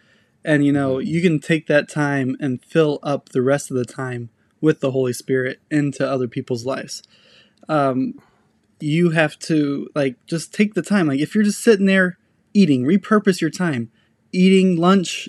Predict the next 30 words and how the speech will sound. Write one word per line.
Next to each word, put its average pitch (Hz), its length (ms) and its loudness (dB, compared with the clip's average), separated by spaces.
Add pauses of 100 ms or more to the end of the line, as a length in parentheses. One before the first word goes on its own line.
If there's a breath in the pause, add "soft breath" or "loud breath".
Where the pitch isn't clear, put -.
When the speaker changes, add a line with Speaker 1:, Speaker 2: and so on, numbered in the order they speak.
Speaker 1:
eating 180 540 0 (140)
dinner, 185 500 2 (280)
eating 160 280 0
breakfast, 170 560 -2
pray, 160 480 0 (380 soft breath)
take 156 200 -2
your 135 120 -2
family, 156 580 0 (840)
disciple 143 480 0
them, 143 320 -6 (200)
but 156 140 -2
also 156 380 0
send 185 280 0
a 202 40 4
message 156 360 -2
out 135 140 -4
to 127 80 -10
somebody. 127 540 -6 (300 soft breath)
See 185 220 0
how 180 140 2
they're 175 120 2
doing 160 340 2
it 139 120 -2
this 139 240 -4
week. 131 240 -2 (160)
See - 200 -2
what 175 140 0
they're 165 100 0
struggling 156 460 0
with. 117 160 -6